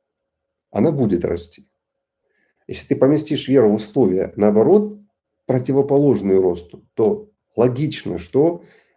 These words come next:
мы будем проседать в вере. И как-, и в какой-то момент мы: «Во имя Иисуса», а оно не сработает.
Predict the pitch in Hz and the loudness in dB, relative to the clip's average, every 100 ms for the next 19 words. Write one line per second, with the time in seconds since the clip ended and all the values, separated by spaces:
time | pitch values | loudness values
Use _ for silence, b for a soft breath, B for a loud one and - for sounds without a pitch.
0 | - 127 123 113 110 104 - 107 107 - | -2 0 0 0 -2 -2 -4 -2 -2 -2
1 | 113 110 92 - 87 87 85 - _ _ | -2 0 0 -2 -4 -2 -4 -10 _ _
2 | _ _ _ - 104 107 107 120 107 - | _ _ _ -8 -6 -4 -4 -4 -4 -6
3 | - 107 131 117 113 127 113 101 101 - | -6 2 4 6 6 6 4 6 4 4
4 | B B _ _ - - 240 214 143 104 | B B _ _ -2 4 6 6 6 2
5 | - 87 - - _ - 117 135 131 110 | -4 -8 -10 -16 _ -2 2 4 2 0
6 | - 104 90 82 73 | -2 -2 -2 -8 -12